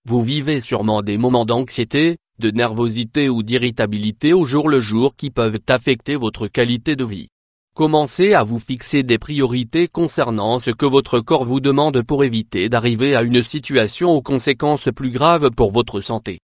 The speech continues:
Entre trois et cinq points, votre corps commence à vous envoyer des signaux de stress mais il est encore temps de les résoudre.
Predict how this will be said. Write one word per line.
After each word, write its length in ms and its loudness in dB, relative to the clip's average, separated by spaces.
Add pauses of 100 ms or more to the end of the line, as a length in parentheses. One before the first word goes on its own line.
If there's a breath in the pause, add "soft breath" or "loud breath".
(400)
Entre 320 0
trois 420 0
et 80 0
cinq 380 -2
points, 440 -4 (200)
votre 320 0
corps 300 4
commence 400 -2
à 60 0
vous 220 -2
envoyer 480 0
des 140 0
signaux 500 0
de 140 -2
stress 440 -4
mais 200 4
il 140 2
est 160 0
encore 320 -2
temps 180 2
de 120 0
les 180 4
résoudre. 500 -6